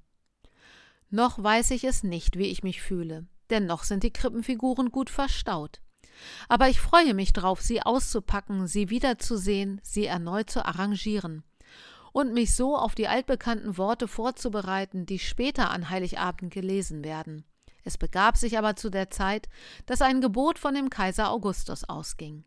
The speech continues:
Ich bin gespannt, wie es Ihnen gehen wird, wenn Sie Ihre Krippe aufstellen. Vielleicht ist es ein eher diffuses Gefühl.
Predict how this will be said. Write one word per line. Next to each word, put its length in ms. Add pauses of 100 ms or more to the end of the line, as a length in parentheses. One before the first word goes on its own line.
(960)
Ich 200
bin 200
gespannt, 540
wie 80
es 120
Ihnen 340
gehen 340
wird, 220
wenn 160
Sie 100
Ihre 300
Krippe 340
aufstellen. 680 (680)
Vielleicht 600
ist 220
es 160
ein 160
eher 280
diffuses 640
Gefühl. 440